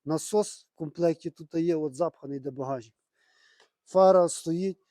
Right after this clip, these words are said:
замок закривати, заднє колесо є навіть в комплекті.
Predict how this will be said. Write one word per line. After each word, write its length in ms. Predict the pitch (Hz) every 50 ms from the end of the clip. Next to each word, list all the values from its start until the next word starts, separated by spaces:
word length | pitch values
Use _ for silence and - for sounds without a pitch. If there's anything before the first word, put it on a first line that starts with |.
| _ _ _
замок 520 | 143 131 147 180 190 196 185 156 135 131 131
закривати, 720 | 160 165 - 170 170 170 170 175 160 147 - - 131 - _ _ _ - -
заднє 460 | 139 127 165 160 147 139 139 131 120 - _ _ _ _ _ _ _ _ _ _ _ _ _ _ _ _ _ _ _ _ _ _ _ _ _ _ _
колесо 480 | - 190 190 202 190 185 - - 180 170
є 180 | 175 175 170 165
навіть 280 | 165 160 160 156 151
в 220 | _ _ _ _ -
комплекті. 540 | 165 160 160 165 175 170 151 - - 151